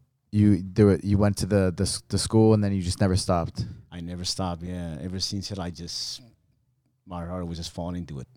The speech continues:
Speaker 2: I said, "Man, this is it, man. This is what I wanna learn then." And I just, at that time, was like, U F C started when? What year was that? Ninety-one? Was it ninety-two?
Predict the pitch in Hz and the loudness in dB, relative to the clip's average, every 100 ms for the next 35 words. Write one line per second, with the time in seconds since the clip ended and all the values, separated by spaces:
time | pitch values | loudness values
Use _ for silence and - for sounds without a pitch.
0 | _ _ - 85 82 82 87 - 90 - | _ _ -16 -12 -10 -10 -12 -16 -16 -14
1 | 87 80 76 78 80 82 82 80 76 76 | -14 -12 -12 -12 -14 -12 -10 -10 -10 -8
2 | 85 82 67 53 _ _ _ _ _ _ | -6 -6 -10 -16 _ _ _ _ _ _
3 | _ _ 90 92 87 92 - - _ _ | _ _ -10 -8 -6 -6 -8 -10 _ _
4 | 92 92 - 117 113 104 90 - 82 73 | -12 -12 -8 -4 -4 -4 -6 -8 -10 -10
5 | - 117 117 - 123 - 113 113 85 82 | -6 -4 -2 -4 -6 -4 -4 -4 -6 -4
6 | 98 98 107 92 65 - 87 107 117 123 | -6 -6 -8 -10 -12 -12 -10 -8 -8 -4
7 | 95 95 95 95 95 92 | 0 4 4 4 4 2